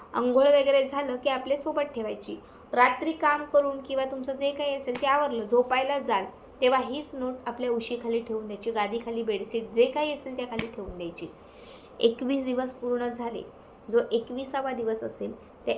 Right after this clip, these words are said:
एकविसाव्या दिवशी ही नोट कापडासकट कुठल्याही लक्ष्मीच्या मंदिरात घेऊन जायची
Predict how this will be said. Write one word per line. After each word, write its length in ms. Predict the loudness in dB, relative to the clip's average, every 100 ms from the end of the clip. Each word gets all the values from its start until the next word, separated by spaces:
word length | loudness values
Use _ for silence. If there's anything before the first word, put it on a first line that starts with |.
| 2
एकविसाव्या 600 | 2 0 -6 -4 -2 -2
दिवशी 400 | -4 -6 -6 -6 -6
ही 60 | -4
नोट 360 | -4 -4 -8 -2
कापडासकट 720 | 0 0 0 0 0 -2 -4
कुठल्याही 680 | -6 -8 -14 -4 -2 0 -2
लक्ष्मीच्या 580 | -6 -8 -8 -6 -6 -6
मंदिरात 400 | -6 -8 -6 -8 -4
घेऊन 200 | -4 -4
जायची 360 | -4 -6 -8